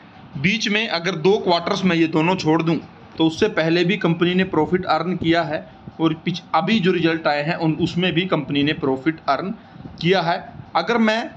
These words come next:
पिछले कुछ सालों के रिजल्ट्स की बात करूं, आप यहां दो हज़ार तेरह से देख सकते हैं, ये मेरे पास डेटा है। दो हज़ार तेरह में आप देख सकते हैं नेट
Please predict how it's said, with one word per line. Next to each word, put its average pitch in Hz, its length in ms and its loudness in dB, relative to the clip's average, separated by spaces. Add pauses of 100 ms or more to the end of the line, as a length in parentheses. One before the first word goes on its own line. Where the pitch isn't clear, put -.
(320)
पिछले 214 300 2
कुछ 240 260 -4
सालों 185 420 0
के 147 220 -2 (340)
रिजल्ट्स 185 480 0
की 233 100 0
बात 160 300 0
करूं, 151 220 2
आप 165 240 0
यहां 175 240 0
दो 185 120 4
हज़ार 170 300 2 (220)
तेरह 185 240 4
से 208 140 0
देख 151 200 0
सकते - 320 -6
हैं, 156 160 -2 (400)
ये 165 80 2
मेरे 160 260 2
पास 156 360 0
डेटा 139 280 0
है। 151 200 -4 (140)
दो 165 220 2
हज़ार 170 320 0
तेरह 165 220 2
में 185 120 0
आप 160 200 0
देख 147 140 -2
सकते - 280 -8
हैं 160 60 0
नेट 165 240 -2